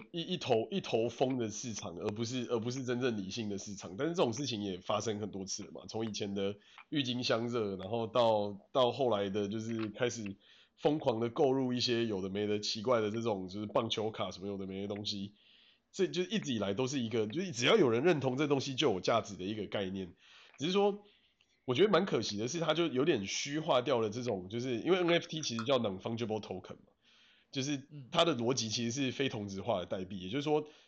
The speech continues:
Speaker 1: 它的这个代币呢，并不是可以被交换的，而是说，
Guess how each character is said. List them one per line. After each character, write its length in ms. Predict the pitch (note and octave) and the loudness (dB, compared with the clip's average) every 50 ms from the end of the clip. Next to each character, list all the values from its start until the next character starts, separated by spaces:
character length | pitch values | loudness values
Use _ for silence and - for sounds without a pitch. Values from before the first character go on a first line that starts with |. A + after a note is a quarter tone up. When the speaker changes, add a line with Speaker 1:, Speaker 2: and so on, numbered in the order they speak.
| _ _ | _ _
Speaker 1:
它 180 | - F#3 F3+ F#3 | 2 4 6 6
的 100 | F3+ D3+ | 4 4
这 140 | - - F3 | 2 0 0
个 100 | D#3 C#3 | 2 2
代 240 | A#2 E3 D3 C3+ | 2 2 2 2
币 200 | A#2+ A#2 C#3+ C3 | 0 0 -2 -2
呢， 180 | A#2 A2 G2+ G2+ | 0 0 -2 -2
并 280 | G2 G2 E3 D3+ B2+ G#2+ | -4 -4 -4 -4 -4 -4
不 120 | A2 G#2 | -4 -6
是 340 | G2 B2+ C3+ B2+ A#2 A#2 A#2+ _ _ _ _ _ _ _ _ _ _ _ _ _ _ _ _ _ _ _ _ _ _ - | -4 -4 -2 -4 -4 -6 -8 _ _ _ _ _ _ _ _ _ _ _ _ _ _ _ _ _ _ _ _ _ _ -2
可 180 | - C#3 C#3+ | 2 4 4
以 100 | C#3 A#2 | 4 4
被 120 | - C3+ A#2+ | 4 2 0
交 180 | - A#2 G2+ G2 | 0 0 -2 -2
换 200 | F#2+ - G2+ E2+ | -4 -6 -6 -6
的， 80 | F2 - | -6 -6
而 100 | A2 A2 | -4 -4
是 100 | A#2+ C3 | -4 -2
说， 260 | - C3 B2+ B2+ | 0 0 0 0